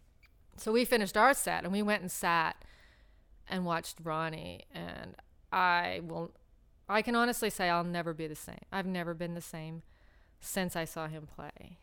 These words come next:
So that's how heavy that experience was for me.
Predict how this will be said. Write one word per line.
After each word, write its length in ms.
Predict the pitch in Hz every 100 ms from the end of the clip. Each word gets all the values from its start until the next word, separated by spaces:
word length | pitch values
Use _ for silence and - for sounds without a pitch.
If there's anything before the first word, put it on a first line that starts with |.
| - - _ - - -
So 280 | - 160 165
that's 260 | 170 180
how 180 | - 156
heavy 540 | 156 151 147 147 147 175
that 220 | 151 151
experience 520 | 156 - 156 151 -
was 180 | 160 -
for 140 | - -
me. 280 | - -